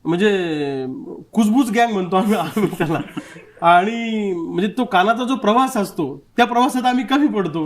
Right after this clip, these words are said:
आम्ही रस्त्यावर लढणारे लोक आहे. आणि काही लोक त्या कानाच्या प्रवासात खूप सक्सेस होतात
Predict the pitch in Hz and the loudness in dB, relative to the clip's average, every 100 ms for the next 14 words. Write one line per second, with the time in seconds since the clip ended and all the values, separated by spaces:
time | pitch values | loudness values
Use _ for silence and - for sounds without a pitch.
0 | 156 175 214 233 233 220 208 185 180 165 | -2 -2 0 0 0 0 0 0 0 0
1 | 147 151 131 - - - - 175 208 156 | -2 -4 -8 -12 -20 -16 -2 0 2 2
2 | 202 240 233 247 254 196 202 226 240 247 | 2 2 -2 -2 0 0 2 0 0 0
3 | 247 247 - 220 202 196 277 202 160 131 | -2 -2 -2 0 0 2 2 2 -2 -4